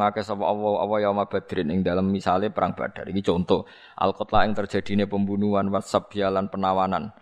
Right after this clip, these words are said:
Wa darbal malaikati lan oleh mukul malaikat, wujuhahum ing pira-pira rai-raine kufar,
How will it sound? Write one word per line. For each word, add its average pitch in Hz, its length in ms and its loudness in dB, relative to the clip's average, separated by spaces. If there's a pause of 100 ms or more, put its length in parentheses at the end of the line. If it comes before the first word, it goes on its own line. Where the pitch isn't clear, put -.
(220)
Wa 90 240 0
darbal 95 400 0
malaikati 95 640 0
lan 90 160 0
oleh 92 320 2
mukul 95 480 0
malaikat, 92 640 0
wujuhahum 98 640 0
ing 98 80 0
pira-pira 95 400 0
rai-raine 90 400 -2
kufar, - 400 -2